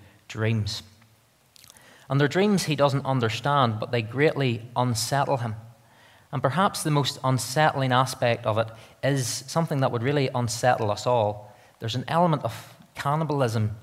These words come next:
to these dreams, and that's really not a nice thing for us to think about. But we see it here that these cows come out of the Nile and devour these other cows.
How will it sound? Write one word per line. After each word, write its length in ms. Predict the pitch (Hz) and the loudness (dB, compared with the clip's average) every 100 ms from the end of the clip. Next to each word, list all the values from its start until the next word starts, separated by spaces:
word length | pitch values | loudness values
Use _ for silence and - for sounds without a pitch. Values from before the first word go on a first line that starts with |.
| - | -16
to 240 | - 123 | -6 -4
these 300 | 117 120 110 | -2 -4 -4
dreams, 340 | - 120 110 104 | -2 0 0 -2
and 100 | 110 | -2
that's 340 | 151 - - | -2 -4 -8
really 200 | 123 123 | -4 -2
not 200 | 113 117 | 2 2
a 60 | 113 | 2
nice 240 | 110 110 | 0 0
thing 220 | - 107 | -2 -2
for 140 | 107 110 | -2 -4
us 120 | 110 | -6
to 100 | - | -10
think 260 | 110 107 113 | -6 -6 -4
about. 340 | 110 127 - - - - - - - - - _ _ - | -2 -2 -4 -14 -20 -20 -20 -20 -20 -20 -20 _ _ -4
But 80 | 131 | -2
we 80 | 139 | 0
see 200 | - 196 | 2 0
it 100 | 143 | 2
here 200 | 123 110 | 0 0
that 140 | 113 | 0
these 200 | 139 131 | -2 -4
cows 380 | - 156 170 160 | 0 2 4 0
come 180 | - 117 | 0 2
out 240 | 110 110 - - - | 2 0 -10 -10 -8
of 160 | 113 | -6
the 80 | 117 | -2
Nile 340 | 110 107 110 117 | 0 2 2 2
and 120 | 107 | 0
devour 360 | 107 123 120 | 2 4 6
these 200 | 120 110 | 4 0
other 180 | 113 117 | 0 -2
cows. 560 | 110 139 139 117 104 | -4 -6 -6 -8 -12